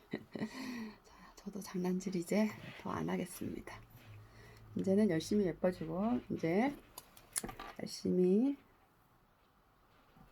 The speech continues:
일만 하려면 또, 어, 음, 조금, 음, 나오더라고.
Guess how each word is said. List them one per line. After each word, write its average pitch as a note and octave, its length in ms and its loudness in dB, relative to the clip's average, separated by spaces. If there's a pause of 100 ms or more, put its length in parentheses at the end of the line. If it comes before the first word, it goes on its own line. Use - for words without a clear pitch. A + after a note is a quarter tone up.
(680)
일만 F3+ 360 -2
하려면 - 340 -14 (1120)
또, B3+ 100 -4 (720)
어, A3+ 220 -4 (960)
음, G3+ 420 0
조금, B3+ 300 2 (840)
음, F#3 220 6 (1200)
나오더라고. G#3+ 440 0